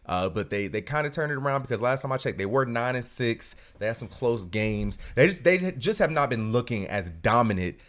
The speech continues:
s-, especially as last year. We know there was a lot of, uh, off-season turnover with their team. Um, we thought they were gonna get, uh,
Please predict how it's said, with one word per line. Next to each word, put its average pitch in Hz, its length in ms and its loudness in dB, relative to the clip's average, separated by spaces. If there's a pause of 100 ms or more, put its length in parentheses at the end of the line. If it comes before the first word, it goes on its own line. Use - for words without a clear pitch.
(160)
s-, - 380 -4
especially 127 800 4
as 95 220 -4
last 95 440 -4
year. 135 300 -2 (180)
We 107 120 -8
know 110 100 -4
there 98 120 -8
was 92 100 -10
a 92 40 -12
lot 92 200 -2
of, 85 140 -6 (120)
uh, 82 300 -2
off-season 98 460 0
turnover 104 420 -2
with 85 140 -6
their 78 120 -8
team. 120 520 -6 (200)
Um, 73 220 -10
we 87 100 -12
thought - 340 -2
they 110 60 -8
were 101 140 -8
gonna 92 180 -8
get, 92 380 -8 (160)
uh, 80 400 -6